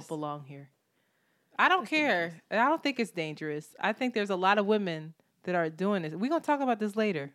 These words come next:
Speaker 2: We're gonna talk about this. Um, but I have a question for you.
Speaker 1: Uh-oh.
Speaker 2: Are you praying for Sierra's prayer or Lori's finesse?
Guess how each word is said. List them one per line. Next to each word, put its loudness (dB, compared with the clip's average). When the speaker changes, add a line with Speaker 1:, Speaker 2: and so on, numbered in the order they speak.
Speaker 2:
We're -10
gonna -8
talk -4
about -6
this. -12
Um, 4
but 4
I 6
have 2
a 0
question -2
for -6
you. -6
Speaker 1:
Uh-oh. -8
Speaker 2:
Are 4
you -2
praying 0
for -2
Sierra's -2
prayer 0
or -2
Lori's -4
finesse? -12